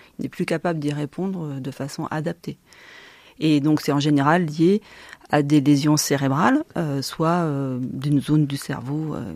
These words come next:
qui est très importante pour la conscience, soit de,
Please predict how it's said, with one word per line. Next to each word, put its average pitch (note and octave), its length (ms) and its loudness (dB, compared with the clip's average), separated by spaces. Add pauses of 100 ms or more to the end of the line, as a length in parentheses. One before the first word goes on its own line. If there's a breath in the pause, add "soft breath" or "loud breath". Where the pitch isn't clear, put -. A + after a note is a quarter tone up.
(140)
qui - 120 -14
est - 60 -10
très C#3 220 -4
importante C#3 420 -2
pour - 140 -6
la B2 100 -2
conscience, G3+ 480 0
soit G#3+ 260 6 (320 loud breath)
de, E3+ 120 4